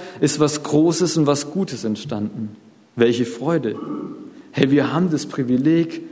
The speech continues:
Gottes Wort in unserer Sprache zu lesen.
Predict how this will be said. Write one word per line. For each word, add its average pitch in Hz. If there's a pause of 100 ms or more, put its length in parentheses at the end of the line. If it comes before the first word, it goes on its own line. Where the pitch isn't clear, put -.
(300)
Gottes 143
Wort 156 (520)
in 123
unserer 107
Sprache 131
zu -
lesen. -